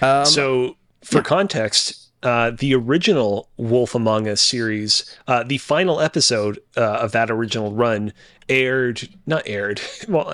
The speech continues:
Speaker 2: it,
Speaker 1: Mm-hmm.
Speaker 2: it's, the, the confusion is understandable because it's, like, episodic. The final episode of, of the original Wolf Among Us series released, uh, in July of twenty fourteen, which means it'll be close to a decade when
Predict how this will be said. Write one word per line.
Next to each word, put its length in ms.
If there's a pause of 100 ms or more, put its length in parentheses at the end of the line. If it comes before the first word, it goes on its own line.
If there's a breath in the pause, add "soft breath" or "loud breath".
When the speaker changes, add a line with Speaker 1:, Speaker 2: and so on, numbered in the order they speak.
(100)
Speaker 2:
it, 120
Speaker 1:
Mm-hmm. 220
Speaker 2:
it's, 100
the, 320
the 100
confusion 460
is 120
understandable 600
because 260
it's, 140
like, 160
episodic. 640 (260 loud breath)
The 80
final 320
episode 340
of, 220
of 300
the 100
original 500
Wolf 200
Among 260
Us 80
series 400 (220 loud breath)
released, 760 (340 loud breath)
uh, 260
in 160
July 440
of 180
twenty 240
fourteen, 640 (540 loud breath)
which 200
means 220
it'll 180
be 140
close 400
to 100
a 120
decade 680 (120)
when 600